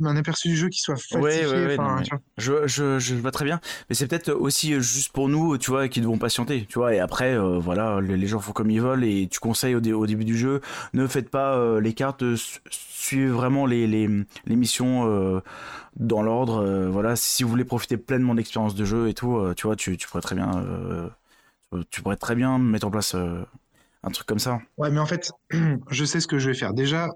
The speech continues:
Speaker 1: premièrement, je ne ferai plus ça, c'est-à-dire, euh, sortir une mission dans laquelle un groupe est exclu. C'est-à-dire, euh, là, j'ai sorti ce mois-ci, j'ai sorti une mission et toi, tu joues pas.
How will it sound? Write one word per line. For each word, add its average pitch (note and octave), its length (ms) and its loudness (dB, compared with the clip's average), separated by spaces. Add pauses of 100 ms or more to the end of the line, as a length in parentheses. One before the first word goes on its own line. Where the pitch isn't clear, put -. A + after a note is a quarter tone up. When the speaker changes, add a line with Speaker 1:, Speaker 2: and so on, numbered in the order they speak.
Speaker 1:
premièrement, D#3 580 2
je C3+ 120 2
ne C3 180 4
ferai D3 220 -4
plus D3+ 160 -4
ça, D#3 200 -2
c'est-à-dire, B2 400 -2
euh, A#2 200 0
sortir D3+ 480 -2 (100)
une C#3+ 120 2
mission D3+ 460 2 (600)
dans C3+ 140 0
laquelle C#3 340 2
un C3 160 0
groupe C3+ 320 0
est C3+ 220 0
exclu. - 480 -4 (600)
C'est-à-dire, B2 260 0
euh, A#2+ 320 2
là, C#3+ 180 2
j'ai C3+ 140 0
sorti C3+ 340 -4
ce - 140 -2
mois-ci, B2+ 340 2
j'ai C#3+ 140 0
sorti C3+ 260 -4
une C3 100 2
mission B2 380 2
et E3+ 60 0
toi, D3+ 120 -2
tu C3+ 140 -4
joues B2+ 160 0
pas. G#2+ 220 -6